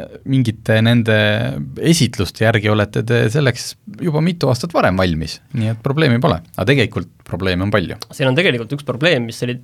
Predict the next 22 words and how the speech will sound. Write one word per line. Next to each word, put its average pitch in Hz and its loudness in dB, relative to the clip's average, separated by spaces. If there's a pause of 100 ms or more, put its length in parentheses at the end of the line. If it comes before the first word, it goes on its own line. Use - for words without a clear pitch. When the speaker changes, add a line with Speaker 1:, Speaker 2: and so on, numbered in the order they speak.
(120)
Speaker 2:
täiesti 139 -2 (360)
huvitav 139 -2
tegelikult, 127 -2
mis 123 -8
on 139 2
täpselt 143 -4
selline, 120 0 (720)
äh, 113 0 (100)
Kesk-Euroopa 127 0
probleem 127 2
selle 120 -2
asja 120 0
juures 117 -4
on 117 -4
see, 131 2
et, - -12
äh, 117 2 (640)
et 123 -4
elektriautode 117 0
tootmine 117 0
on 107 -6
tegelikult, 110 -4